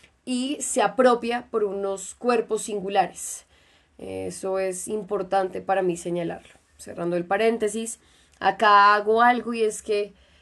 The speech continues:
para mí la escritura a veces ha sido un lugar complejo Y una de las maneras que he encontrado para acercarme y deleitarme y gozarme a escribir es hacer unos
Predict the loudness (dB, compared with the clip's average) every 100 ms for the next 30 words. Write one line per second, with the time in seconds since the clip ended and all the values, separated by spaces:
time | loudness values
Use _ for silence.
0 | _ -2 0 0 -4 -8 -6 -6 -4 0
1 | 2 2 0 -2 -2 -2 -2 -4 -8 -8
2 | -4 0 0 0 -2 -6 -10 _ _ _
3 | -2 0 6 8 8 4 0 -2 -2 -2
4 | 2 2 2 -2 -8 -10 _ _ _ _
5 | _ _ -6 0 2 2 0 4 4 2
6 | 0 -2 0 2 2 2 -2 -2 0 -2
7 | 0 2 4 4 0 -2 0 0 -2 -4
8 | -8 -2 0 0 2 2 2 0 -4 -6
9 | -10 _ 2 4 4 2 4 4 4 2
10 | 0 0 -4 -2 -2 -2 0 0 0 -4
11 | -4 -2 0 0 -2 -10 _ _ _ _
12 | _ _ -4 -4 -4 -2 -2 -2 -2 -2
13 | -2 -4 -6